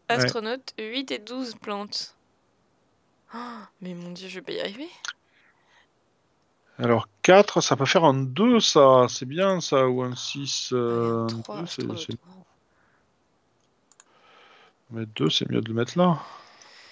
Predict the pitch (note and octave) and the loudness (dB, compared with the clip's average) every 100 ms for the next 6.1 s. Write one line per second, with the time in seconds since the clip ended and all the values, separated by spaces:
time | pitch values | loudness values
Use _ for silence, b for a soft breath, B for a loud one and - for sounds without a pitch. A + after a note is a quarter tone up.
0 | B B B B B B B B B _ | B B B B B B B B B _
1 | A#2+ A#2+ A2+ C3 C#3 B2+ - A#2 A#2+ C#3+ | -18 -18 -14 2 2 2 0 -2 2 0
2 | D3 D#3+ D#3 - A#2 A#2 - C3+ - B2 | 0 -2 -2 -2 -6 -8 -6 -6 -2 0
3 | A2 D3+ C#3+ C#3+ C3 B2 - C3 C3 C#3 | 2 2 4 4 4 2 2 4 4 2
4 | - - _ B B B B B - - | -4 -20 _ B B B B B -8 -2
5 | C3 D#3 D3+ C#3+ F3 F#3 F3+ F#3+ G#3+ A3 | 4 10 10 10 10 12 10 8 8 6